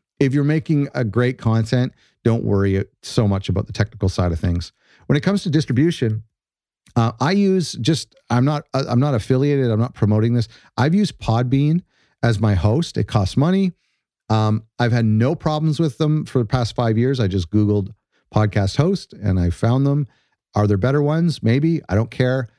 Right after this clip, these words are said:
I've been with these guys for a long time. I have no complaints. I also launched another podcast, a hobby podcast,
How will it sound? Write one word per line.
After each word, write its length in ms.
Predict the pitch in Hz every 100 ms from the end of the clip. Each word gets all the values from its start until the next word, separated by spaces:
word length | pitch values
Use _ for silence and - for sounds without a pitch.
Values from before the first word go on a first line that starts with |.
| _
I've 100 | 110
been 120 | 104 104
with 120 | 101
these 140 | 98
guys 260 | 107 98 92
for 120 | 101
a 40 |
long 200 | 92 95
time. 380 | 95 90 90 87 -
I 40 |
have 120 | 90 95
no 100 | 87
complaints. 600 | 85 - 113 98 - - _ _ _ _
I 120 | 123
also 400 | - 135 180 294
launched 420 | 262 135 135 -
another 540 | 127 110 107 110 110 - _ _ _
podcast, 640 | 123 117 104 110 101 98 107
a 60 |
hobby 340 | 95 117 110 107
podcast, 720 | 101 98 - 92 90 -